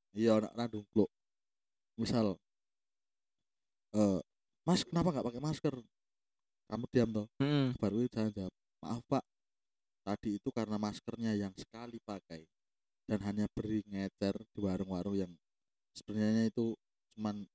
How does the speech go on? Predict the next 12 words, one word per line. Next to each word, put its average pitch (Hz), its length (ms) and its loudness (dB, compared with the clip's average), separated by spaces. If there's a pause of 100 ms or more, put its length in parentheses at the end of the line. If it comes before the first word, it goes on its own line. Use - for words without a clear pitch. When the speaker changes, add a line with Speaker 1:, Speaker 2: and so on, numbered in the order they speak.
(100)
Speaker 1:
masker 107 400 -16
tipis. 101 360 -4 (1000)
Itu - 100 -18
maskernya 160 480 -2
kualitasnya 147 400 -2
tidak - 240 -10
kuat, 120 240 2
Pak. - 160 -8 (1040)
Talinya 127 400 4
putus. - 500 6
Tadi 110 220 -4
saya 127 320 2